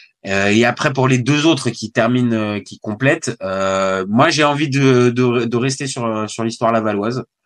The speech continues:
Je pense qu'ils peuvent arriver encore à l'accrocher. Et le G F trente-huit, oui, c'est pareil, ça, ça garde sa place. Et, euh, et à la différence de toi, je pense que Saint-Étienne, si ça fait troisième,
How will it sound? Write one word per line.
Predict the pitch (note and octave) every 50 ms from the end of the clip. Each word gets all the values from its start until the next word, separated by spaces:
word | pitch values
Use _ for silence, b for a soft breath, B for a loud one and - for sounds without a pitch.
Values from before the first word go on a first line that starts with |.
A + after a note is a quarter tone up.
| _ _ _
Je | F#2 G2+ G2+
pense | - C3 C#3+ C#3
qu'ils | - C3 C3+
peuvent | C3+ C3 A#2+ B2
arriver | A#2 A#2+ B2 A#2 A#2 B2
encore | A#2+ A#2 A2+ A#2+ A2+
à | A2+ A2
l'accrocher. | G#2+ G#2 G2+ - A2 G2+ - - B2+ D3+ F#3 B B B B B B B B B -
Et | A2+
le | A2+ G#2+
G | G2+ A2+ A#2+ C3
F | -
trente-huit, | - - B2 A#2+ - - B2 C3+ C#3+ C3+ - -
oui, | G2+ A2 A2+ -
c'est | - - G2+ F2+
pareil, | - F#2 F2 F#2+ G#2 A2+ A#2+ A#2 -
ça, | - - - F2+ F2 F2 F2 F2 F2 E2+
ça | - - F#2+
garde | F2+ G2+ F#2+ -
sa | - G2+ F#2
place. | - A2+ B2+ - - - C#3+ - B B B B B B B B B B _ _
Et, | - F#2 F#2+ G2 G#2 G#2+ A2 A2+ A2+ A2+ A2 G#2
euh, | G#2 G2+ G2+ G2 G2 G2+ G2+ G2+ G2 - _
et | A2 A#2 A#2+
à | C3+ D#3
la | F3 E3+
différence | D#3+ D3 E3 E3+ - E3+ E3 E3 D#3 C3+
de | C#3
toi, | C3 C3 C#3 D3 D#3+ F3+ F#3
je | C#3 B2+
pense | A#2+ - D#3+ F3+ F3+ -
que | C3
Saint-Étienne, | A#2+ - D3 C#3 C3+ D3 C3+ C3+ - D3+ D3 C#3+ C3+
si | - - -
ça | - - A2+ A2
fait | - - - A#3 -
troisième, | - - - C3+ C3+ A#2+ A#2+ A#2 B2 D#3 D3+ G#2+